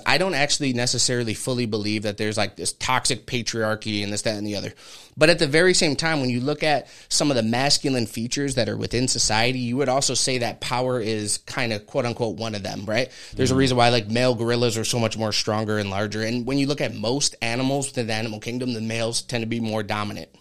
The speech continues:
Speaker 1: right? Not always, sometimes it's the females. But with that said, you also see, like, this power structure that happens. And so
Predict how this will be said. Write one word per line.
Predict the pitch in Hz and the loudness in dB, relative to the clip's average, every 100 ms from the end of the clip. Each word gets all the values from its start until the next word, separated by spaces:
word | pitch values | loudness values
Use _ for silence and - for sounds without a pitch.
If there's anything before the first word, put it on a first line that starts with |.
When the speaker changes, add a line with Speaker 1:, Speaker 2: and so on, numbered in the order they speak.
| - | -10
Speaker 1:
right? | 104 139 - - - | -4 -4 -6 -20 -10
Not | 117 147 | 0 6
always, | 165 127 127 | 6 6 4
sometimes | 110 113 117 117 | 0 -2 -4 -6
it's | - | -8
the | |
females. | 123 104 98 - - - - - - | -10 -10 -10 -14 -18 -20 -20 -20 -4
But | 151 165 | 0 2
with | 175 | 6
that | 165 | 6
said, | - 170 120 | 8 8 8
you | 151 156 | 6 10
also | 170 165 | 8 8
see, | 143 175 | 6 6
like, | 139 | 6
this | 139 123 | 4 0
power | - 165 220 | 2 4 6
structure | 160 131 117 120 | 4 2 2 0
that | 110 107 | 2 4
happens. | 165 - 107 110 | 4 4 0 2
And | 110 | 2
so | - 127 | 6 6